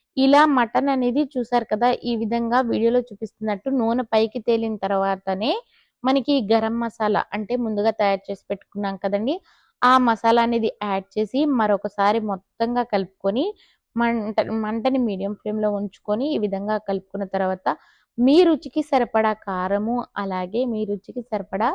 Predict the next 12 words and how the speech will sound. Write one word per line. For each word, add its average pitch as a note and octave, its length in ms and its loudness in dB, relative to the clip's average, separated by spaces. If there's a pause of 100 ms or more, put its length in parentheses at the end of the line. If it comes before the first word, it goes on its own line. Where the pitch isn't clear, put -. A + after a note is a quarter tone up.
(460)
ఉప్పు B3+ 240 2
అనేది A#3+ 340 2
యాడ్ G3+ 280 -2
చేసుకోండి. G#3+ 540 -4
నేనైతే A#3 560 0 (480)
కొంచెం A#3 380 0 (120)
కారం G#3+ 400 2
ఎక్కువగానే A3 560 -2
యాడ్ G3+ 280 -4
చేస్తున్నాను. G#3 600 -6 (140)
కారం A#3+ 440 2
ఎక్కువగా B3+ 460 2